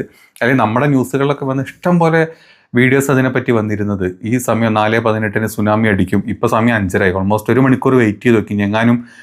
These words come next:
ഒരു ഗ്യാപ്പ് ഇട്ടിട്ടാണോ വരുന്നത്. ഒന്നും വന്നില്ല. ഇനിയിപ്പോ നാളെ മറ്റന്നാളോ വരുമോ എന്ന് അറിയില്ല, ഇനി ഇവിടുന്ന് അങ്ങോട്ട് വരുമോ എന്ന് അറിയില്ല. ഏതായാലും ഇതുവരെ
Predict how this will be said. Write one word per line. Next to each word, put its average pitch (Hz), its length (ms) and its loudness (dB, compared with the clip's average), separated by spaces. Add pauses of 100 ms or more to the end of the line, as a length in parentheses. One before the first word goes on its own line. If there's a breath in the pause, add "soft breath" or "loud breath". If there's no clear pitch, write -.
(180 loud breath)
ഒരു 117 100 0
ഗ്യാപ്പ് 113 480 0
ഇട്ടിട്ടാണോ 127 480 0
വരുന്നത്. 92 400 -6 (440)
ഒന്നും 110 300 -2
വന്നില്ല. 107 360 0
ഇനിയിപ്പോ 95 240 0
നാളെ 101 280 0
മറ്റന്നാളോ 123 440 0
വരുമോ 131 200 2
എന്ന് 135 160 2
അറിയില്ല, 131 280 2
ഇനി 123 80 -4
ഇവിടുന്ന് 123 280 0
അങ്ങോട്ട് 127 220 0
വരുമോ 131 220 2
എന്ന് 131 140 0
അറിയില്ല. 110 200 -2
ഏതായാലും 107 260 -2
ഇതുവരെ 151 360 2